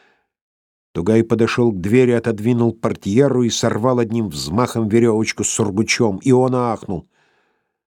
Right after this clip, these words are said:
«Вздор», сказал Тугай. «Ты, главное, не бойся, не бойся, мой друг, я тебе ручаюсь, устрою так,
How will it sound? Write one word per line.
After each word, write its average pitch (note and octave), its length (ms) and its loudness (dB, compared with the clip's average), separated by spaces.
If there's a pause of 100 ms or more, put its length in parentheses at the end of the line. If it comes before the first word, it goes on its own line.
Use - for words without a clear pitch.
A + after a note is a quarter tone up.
(240)
«Вздор», G#2+ 540 2
сказал E2+ 440 -6
Тугай. D#2 420 -6 (920)
«Ты, E3 120 4
главное, D3 460 2
не C3+ 100 2
бойся, D#3+ 580 2 (120)
не F#2+ 140 0
бойся, C#3 460 2
мой C#3 200 2
друг, B2+ 320 0
я A#2+ 140 2
тебе A#2+ 200 2
ручаюсь, C#3 680 0
устрою B2 500 0
так, C3 360 -4